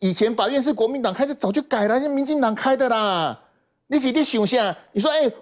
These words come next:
我，我们这个国会调查权第一枪，王一川第一个人，你起，你想一下，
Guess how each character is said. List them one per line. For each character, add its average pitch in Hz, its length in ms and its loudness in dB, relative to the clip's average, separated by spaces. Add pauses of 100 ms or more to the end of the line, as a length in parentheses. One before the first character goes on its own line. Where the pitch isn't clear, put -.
我， 214 200 0
我 214 160 2
们 226 220 -2
这 294 120 -2
个 254 160 2
国 226 240 -2
会 277 140 0
调 269 180 0
查 226 160 0
权 190 240 0 (220)
第 262 220 0
一 247 40 -2
枪， 247 340 0 (320)
王 208 180 0
一 294 60 -4
川 254 220 -2
第 269 140 0
一 254 40 0
个 233 140 2
人， 156 300 -2 (200)
你 294 140 0
起， 190 140 -4
你 262 100 0
想 180 220 -2
一 - 20 0
下， 165 240 0